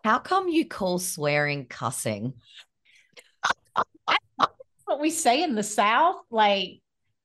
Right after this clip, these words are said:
Speaker 2: gosh, you know, that's so funny. I'll have to, I say, my husband and I have this running joke. Every day,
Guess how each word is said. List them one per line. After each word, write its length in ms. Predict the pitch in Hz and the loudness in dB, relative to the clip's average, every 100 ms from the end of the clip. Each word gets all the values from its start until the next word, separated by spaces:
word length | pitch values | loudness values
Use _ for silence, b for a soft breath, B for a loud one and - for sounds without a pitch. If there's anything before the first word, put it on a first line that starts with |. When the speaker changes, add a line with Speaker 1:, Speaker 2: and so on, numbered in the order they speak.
| _ _ _ _ _ | _ _ _ _ _
Speaker 2:
gosh, 280 | - 262 214 302 | -12 -8 -8 -6
you 160 | 277 | -4
know, 120 | 370 359 | -4 -4
that's 200 | 285 - | -4 -6
so 160 | 339 330 | -8 -6
funny. 200 | 320 320 | -6 -2
I'll 100 | 277 | 0
have 220 | 466 480 | 0 0
to, 280 | 359 226 - - _ _ _ _ | -2 -4 -6 -18 _ _ _ _
I 80 | 185 | -8
say, 200 | 180 - | -6 -6
my 120 | 180 208 | -2 0
husband 280 | - 196 | 0 0
and 80 | 180 | -2
I 40 | 165 | -4
have 120 | 170 | -4
this 140 | 165 | -6
running 260 | 175 170 160 | -6 -6 -6
joke. 360 | 156 165 175 180 _ - b b - | -4 -4 -6 -10 _ -20 b b -4
Every 480 | 208 220 240 254 214 | -2 -2 -4 -6 -6
day, 580 | 175 160 131 139 147 | -4 -2 -2 -6 -12